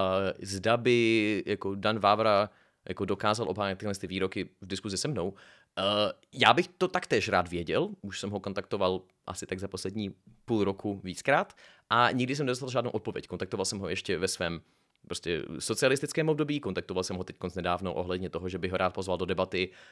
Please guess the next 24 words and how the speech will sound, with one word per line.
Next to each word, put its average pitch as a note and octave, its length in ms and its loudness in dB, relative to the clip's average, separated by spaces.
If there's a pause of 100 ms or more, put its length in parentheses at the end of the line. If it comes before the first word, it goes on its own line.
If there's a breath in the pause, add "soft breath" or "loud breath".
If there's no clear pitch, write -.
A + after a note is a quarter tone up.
(180 loud breath)
eh, F#2 300 0
na G2+ 80 2
moji G2 180 0
debatní F2+ 320 -4
konferenci. D#3 640 2
Mimochodem, A#2+ 440 4
desátého G#2 420 0
nula F#2+ 200 0
šestý A2+ 300 -4
je G2 80 0
debatní F2+ 280 -4
konference, G#2+ 420 -4
na G2+ 60 -6
kterou F#2+ 140 -6
určitě F#2 200 -2
přijďte, A#2+ 380 0 (240 loud breath)
máte G2 240 0
link G2 220 -2
v - 80 -16
popisku F#2+ 300 -4
tohoto F2 260 -6
videa G#2+ 200 2
na D#2+ 80 -6
Facebooku. C#3+ 440 -2